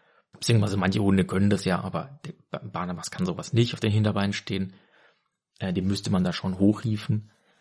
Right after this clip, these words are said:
um irgendwie ein Foto zu stellen. Aber ja, er ist entsprechend sehr groß und braucht auch sehr viel Futter und hat einen riesigen Napf.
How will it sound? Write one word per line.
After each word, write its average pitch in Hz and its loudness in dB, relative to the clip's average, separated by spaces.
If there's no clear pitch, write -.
um 110 -2
irgendwie 98 0
ein 87 -4
Foto - 0
zu - -4
stellen. 95 0
Aber - -8
ja, - -18
er 117 2
ist 110 2
entsprechend 107 2
sehr 98 2
groß 90 -2
und 101 2
braucht 120 2
auch 104 -4
sehr 107 2
viel 104 -6
Futter 107 2
und 82 -6
hat 85 -10
einen 92 -2
riesigen 117 4
Napf. - -2